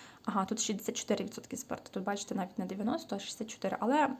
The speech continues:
м, властивості він свої не втратив, він, е, м, аромат в нього не змінився, який був спиртовий, такий і залишився.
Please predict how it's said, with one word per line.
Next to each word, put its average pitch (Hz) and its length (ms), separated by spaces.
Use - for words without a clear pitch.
м, 180 340
властивості 214 580
він 202 120
свої 185 280
не - 100
втратив, 285 520
він, 202 260
е, 185 440
м, 185 400
аромат 202 480
в 208 240
нього 226 260
не 202 100
змінився, 226 500
який 208 200
був 196 140
спиртовий, 190 460
такий - 260
і - 20
залишився. 247 580